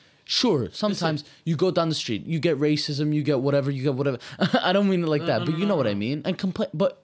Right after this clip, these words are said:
Speaker 1: every day,
Speaker 2: No,
Speaker 1: bro.
Speaker 2: listen,
Speaker 1: Every day
Speaker 2: listen,
Speaker 1: I've been hearing it.
Speaker 2: listen, the thing is, the thing is, they, the, the thing that I hate the most is, uh, which I recognize really easily because I've been moving a lot, or I moved a lot when I was really young from different places.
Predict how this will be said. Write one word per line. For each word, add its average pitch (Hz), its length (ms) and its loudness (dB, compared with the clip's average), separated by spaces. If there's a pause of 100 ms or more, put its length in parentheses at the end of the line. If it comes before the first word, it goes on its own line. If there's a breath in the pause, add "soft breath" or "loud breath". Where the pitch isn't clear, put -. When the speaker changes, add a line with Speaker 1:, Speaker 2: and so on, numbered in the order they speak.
(120)
Speaker 1:
every 117 420 -4
day, 98 280 -6
Speaker 2:
No, 151 120 -4
Speaker 1:
bro. 151 80 -4
Speaker 2:
listen, 143 320 -6
Speaker 1:
Every 131 400 -2
day 123 80 -2
Speaker 2:
listen, 113 160 0
Speaker 1:
I've 104 100 -4
been 98 120 -6
hearing 92 320 -6
it. - 20 -8
Speaker 2:
listen, 98 320 -10
the 120 100 -6
thing 139 360 -8
is, 117 260 -8
the 110 140 -14
thing 127 260 -12
is, 95 260 -12
they, 117 320 -12
the, 101 180 -14
the 104 120 -18
thing 127 260 -12
that 107 120 -10
I 95 80 -10
hate 107 320 -14
the 95 80 -18
most 92 360 -16
is, 80 220 -20 (600 soft breath)
uh, 98 60 -10
which 98 140 -10
I 101 180 -4
recognize 90 680 -10
really 85 420 -12 (100)
easily 90 380 -14
because 85 300 -18
I've 82 200 -14
been 85 160 -14
moving 95 280 -14
a 80 40 -18
lot, 82 260 -20 (120)
or - 80 -18 (140)
I 87 60 -16
moved 90 300 -16
a - 60 -18
lot - 260 -18
when 85 140 -18
I 82 60 -18
was 92 160 -20
really 82 240 -20
young 98 260 -12 (180)
from 87 300 -14
different 90 340 -14
places. 123 360 -12